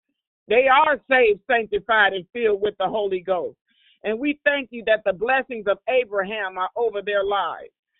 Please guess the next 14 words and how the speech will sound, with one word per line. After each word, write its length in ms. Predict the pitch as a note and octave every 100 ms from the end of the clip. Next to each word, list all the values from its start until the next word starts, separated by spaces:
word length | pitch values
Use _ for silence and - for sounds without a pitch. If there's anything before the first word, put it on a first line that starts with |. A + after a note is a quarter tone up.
| _
In 240 | G#3 C4+ B3
the 120 | G#3+
mighty 420 | G3+ A3+ B3+ B3
name 360 | A3+ A#3 B3 A#3
of 120 | F#3 _
Jesus, 460 | A#3 C4+ A#3+ F#3 D#3 - _ _ _
I 200 | A3+ C4+ B3+
apply 420 | - - C4 C4+ A#3+
the 80 |
blood 360 | G#3 G3 C4+ C#4
of 180 | B3+ E3+ -
Jesus 500 | C4 C#4+ C4 G#3 F#3 _ _ -
over 280 | B3+ B3+ B3
our 340 | A3 A#3+ G#3+